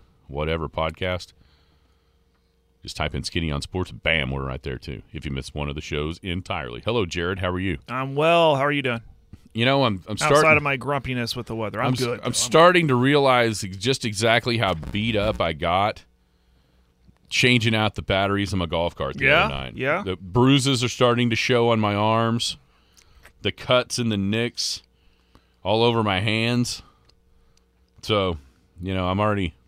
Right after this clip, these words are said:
Speaker 2: A little bit of respect for guys who do this for a living, right?
Speaker 1: Well, I can tell you this. <clears throat> So
Speaker 2: Like mechanics and stuff like that?
Speaker 1: Oh,
Speaker 2: Yeah.
Speaker 1: uh, well, you know, that's when I was a kid. That's what my dad, he was the service manager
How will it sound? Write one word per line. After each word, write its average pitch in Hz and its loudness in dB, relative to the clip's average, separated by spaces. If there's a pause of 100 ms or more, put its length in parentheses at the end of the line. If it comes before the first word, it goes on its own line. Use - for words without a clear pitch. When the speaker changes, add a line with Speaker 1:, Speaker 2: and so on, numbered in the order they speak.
Speaker 2:
A - -18
little 156 -4
bit 139 -2
of 135 -2
respect 139 -4
for 143 -6
guys 139 -2
who 127 -14
do 143 -6
this 139 -6
for 139 -8
a 120 -4
living, 151 -4
right? 120 -2
Speaker 1:
Well, 123 6
I 127 4
can 127 2
tell 147 2
you 127 4
this. 123 0 (380)
<clears throat> - 4 (380)
So 110 2
Speaker 2:
Like 131 -8
mechanics 139 -4
and 151 -12
stuff 151 -8
like 151 -8
that? 185 0
Speaker 1:
Oh, 120 4
Speaker 2:
Yeah. 190 4
Speaker 1:
uh, - 0
well, 139 4 (120)
you 123 -4
know, 113 2
that's 113 0
when 110 -2
I 107 0
was 98 0
a 85 -8
kid. 104 -2 (140)
That's 98 -6
what 101 -2
my 92 2
dad, 107 2
he 107 0
was 101 -6
the 87 -8
service 113 -4
manager 90 -4